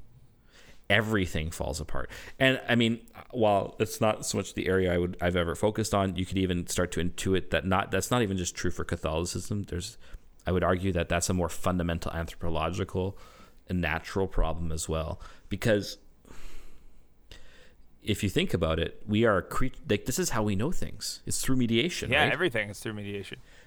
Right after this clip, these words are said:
Speaker 2: And
Speaker 1: Yeah,
Speaker 2: mediation
Speaker 1: I'm speaking words right now.
Speaker 2: Yeah.
Speaker 1: I'm speaking words, right? Words are mediating thoughts that are in my head to you so that you can hear them and, and, and appropriate them for yourselves.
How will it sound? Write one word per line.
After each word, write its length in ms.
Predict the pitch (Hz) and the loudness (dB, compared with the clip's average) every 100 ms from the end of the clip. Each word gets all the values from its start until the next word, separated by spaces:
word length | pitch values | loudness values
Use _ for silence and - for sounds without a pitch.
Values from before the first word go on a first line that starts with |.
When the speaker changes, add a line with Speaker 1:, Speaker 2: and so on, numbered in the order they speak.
| - - - - | -20 -20 -20 -2
Speaker 2:
And 320 | 160 165 170 - | 0 0 -4 0
Speaker 1:
Yeah, 160 | 165 196 | 4 6
Speaker 2:
mediation 200 | 196 165 | 6 6
Speaker 1:
I'm 60 | |
speaking 300 | 180 226 220 | 6 6 6
words 180 | 170 269 | 6 6
right 160 | 160 123 | 4 6
now. 60 | |
Speaker 2:
Yeah. 180 | 95 160 - - - | 6 4 2 -4 -2
Speaker 1:
I'm 80 | |
speaking 320 | 127 233 - 156 | 2 4 4 4
words, 260 | 214 - | 2 2
right? 220 | 90 151 - - | 2 0 0 -4
Words 540 | 113 151 185 117 185 - | 4 6 8 8 4 2
are 160 | 120 | 2
mediating 680 | 107 117 202 165 95 98 101 | 4 4 4 4 4 4 0
thoughts 440 | - 127 123 - | 0 2 2 2
that 120 | - | 4
are 60 | 107 | 4
in 100 | 92 | 4
my 140 | 85 | 2
head 480 | 82 - 170 107 110 | 2 2 4 4 2
to 140 | - 98 | -2 2
you 260 | 147 123 | 4 4
so 160 | 104 101 | 4 2
that 80 | 90 | 2
you 120 | 90 | 2
can 100 | 85 | 0
hear 260 | 101 156 | 2 2
them 220 | 160 87 90 | 2 2 0
and, 180 | 92 | 0
and, 220 | 90 92 92 | 0 0 2
and 200 | 95 92 | 2 2
appropriate 560 | 92 - 101 - 104 98 | 2 2 2 4 2 2
them 140 | 87 | -2
for 140 | 87 92 | 0 0
yourselves. 600 | 87 - 202 - - | 0 2 0 0 -4